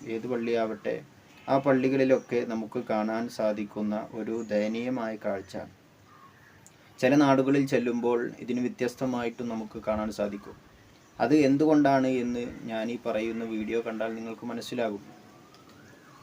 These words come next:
പരസ്പര സ്നേഹം, അതുപോലെ തന്നെ ബന്ധങ്ങൾ നഷ്ടപ്പെടുന്നതിൻ്റെ പ്രധാനപ്പെട്ട ഒരു കാരണമാണ് നാം സ്വഫ് കെട്ടുമ്പോൾ പരസ്പരം ഐക്യമില്ലാത്ത രൂപത്തിൽ, പരസ്പരം,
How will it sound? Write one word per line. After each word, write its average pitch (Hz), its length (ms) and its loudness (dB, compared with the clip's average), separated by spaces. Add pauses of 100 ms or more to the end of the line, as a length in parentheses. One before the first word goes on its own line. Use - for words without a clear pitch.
(120)
പരസ്പര 139 500 4
സ്നേഹം, 135 580 2 (340)
അതുപോലെ 123 400 0
തന്നെ 117 260 -2
ബന്ധങ്ങൾ 113 560 -2 (120)
നഷ്ടപ്പെടുന്നതിൻ്റെ 113 1120 -4
പ്രധാനപ്പെട്ട 113 760 -2
ഒരു 110 180 -4
കാരണമാണ് 107 720 -4 (1000)
നാം 131 220 6 (180)
സ്വഫ് - 380 0
കെട്ടുമ്പോൾ 113 600 0 (1300)
പരസ്പരം 131 760 4
ഐക്യമില്ലാത്ത 113 920 2
രൂപത്തിൽ, 101 540 -4 (240)
പരസ്പരം, 123 500 0